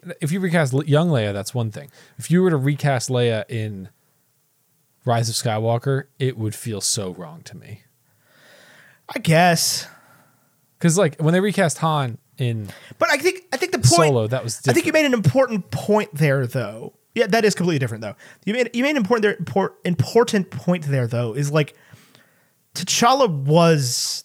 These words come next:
Speaker 2: this unifying factor, right? We only got one movie with T'Challa
Speaker 1: As the main
Speaker 2: as the main character. Like, I do still think T'Challa is important like that.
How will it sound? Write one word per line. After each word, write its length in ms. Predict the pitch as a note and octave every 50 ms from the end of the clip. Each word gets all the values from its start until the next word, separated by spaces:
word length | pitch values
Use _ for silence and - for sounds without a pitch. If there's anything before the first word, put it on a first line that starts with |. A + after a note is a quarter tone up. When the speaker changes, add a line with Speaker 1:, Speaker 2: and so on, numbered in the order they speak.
| _ _ _
Speaker 2:
this 280 | - F3 D#3+ C3+ - D3
unifying 720 | C#3 B2+ D3 D#3 D3+ D3 C3+ - - D3 C3+ C3 B2+ A#2+
factor, 800 | - - - - C3+ A2 A2 G#2+ _ _ - - - - - _ _ _ _ _
right? 340 | - B2+ A#2+ A#2+ A#2 G#2 _ _ _ _ _ _ _ _ _ _ _ _ _ _ _ _ _ _ _ _ _ _ -
We 100 | D3+ F#3
only 120 | A3 A3
got 160 | A3+ A3 F#3
one 240 | E3 F3 F#3 F3+ E3+
movie 300 | E3+ E3+ E3 D3+ D3 C#3+
with 300 | C3+ C3+ C#3 B2+ - -
T'Challa 640 | B2+ A#2 - - A#2+ F#2 E2+ - - - - - _ _ _ _ _ _ _ _ _ _ _ _ _ _ _ _ _ _ _ _ _ _ _ _ _ _ _ _ _ _ _ _ _ _ _ _ _ _ _ _ _ _ _ _ _ D#3
Speaker 1:
As 160 | C#3 A#2+ G#2+
the 80 | A#2
main 160 | G#2+ G2+ F#2 F#2
Speaker 2:
as 140 | E3+ D#3+ D#3+
the 40 | E3
main 180 | E3 D#3+ D3+
character. 260 | C#3 C#3+ B2 A#2+ C3+
Like, 140 | C#3+ E3 - -
I 60 | A3+
do 240 | E3+ C#3+ G#3 D4 D#4
still 180 | - - C4+ A3
think 160 | G#3+ A#3+ F3+
T'Challa 460 | - F3+ - - B3 A3+ G#3 G#3 F3
is 160 | G#3 G3 D#3+
important 720 | F3+ E3 C#3+ - - - - - C4+ C4+ - F3 C3 B2 A#2
like 160 | A2 A2 -
that. 300 | - A#2 F#2 - - _